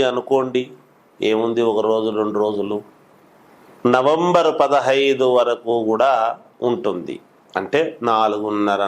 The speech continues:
నెల పాటు ఉంటుంది అనేటువంటిది ఉంది. అయితే ఈ శని వక్ర దృష్టి, దృష్టి కరెక్ట్గా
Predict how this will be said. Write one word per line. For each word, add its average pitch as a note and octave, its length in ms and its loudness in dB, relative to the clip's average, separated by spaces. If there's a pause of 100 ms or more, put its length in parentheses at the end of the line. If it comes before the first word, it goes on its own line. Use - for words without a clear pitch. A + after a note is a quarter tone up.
నెల F#2+ 180 0 (140)
పాటు F2 380 0 (120)
ఉంటుంది G#2+ 640 -2 (2250)
అనేటువంటిది A2+ 720 0
ఉంది. F#2+ 240 -4 (1080)
అయితే G#2 320 0 (1080)
ఈ - 20 2 (220)
శని D#3+ 320 2 (1080)
వక్ర D3+ 380 0 (180)
దృష్టి, D3+ 480 0 (840)
దృష్టి E3 460 0 (140)
కరెక్ట్గా C#3+ 560 2